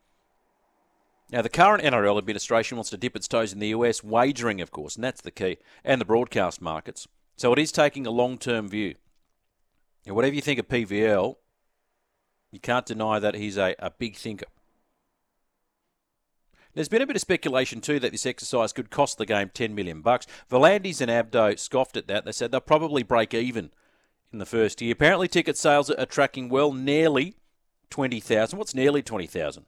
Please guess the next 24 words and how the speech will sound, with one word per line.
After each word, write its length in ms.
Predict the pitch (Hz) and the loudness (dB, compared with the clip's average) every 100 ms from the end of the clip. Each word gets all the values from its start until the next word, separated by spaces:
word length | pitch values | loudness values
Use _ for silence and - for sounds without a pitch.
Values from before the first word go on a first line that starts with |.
| _ | _
Seventeen? 400 | - 135 139 156 180 _ _ _ _ _ _ - | -6 -6 -4 -10 -14 _ _ _ _ _ _ -2
Eighteen 280 | 117 147 127 | 2 2 0
thousand? 340 | 127 139 - _ _ _ _ _ _ _ _ _ _ | -4 -4 -8 _ _ _ _ _ _ _ _ _ _
It's 140 | _ - | _ 2
like 220 | 175 156 | 2 2
in 80 | 98 | -2
cricket. 320 | - 147 113 | -2 0 0
What'd 140 | 139 | -4
you 60 | 117 | -2
get? 160 | 117 - | -4 -4
Thirty 320 | 113 113 104 | -2 0 0
odd. 200 | 82 - | -2 -4
You 120 | - 104 | -18 -12
got 160 | 98 | -12
twenty-six. 540 | - 87 73 - - - _ _ _ _ _ _ _ _ _ _ _ _ _ | -10 -12 -12 -16 -18 -20 _ _ _ _ _ _ _ _ _ _ _ _ _
But 140 | - 101 | -14 -2
nearly 280 | 131 143 139 | 2 2 0
twenty 240 | 135 123 | -4 -4
thousand 440 | 107 110 110 101 - | 2 2 2 -6 -12
tickets 400 | - 107 104 - _ _ | -10 -10 -10 -12 _ _
sold, 560 | - - 110 92 78 - _ _ _ _ _ _ _ _ | -14 -2 2 2 -2 -12 _ _ _ _ _ _ _ _
according 480 | - _ 107 101 92 | -20 _ -4 -4 -4
to 180 | - 92 | -6 -8
Douglas 500 | - 98 92 90 - | -2 -2 -2 -8 -10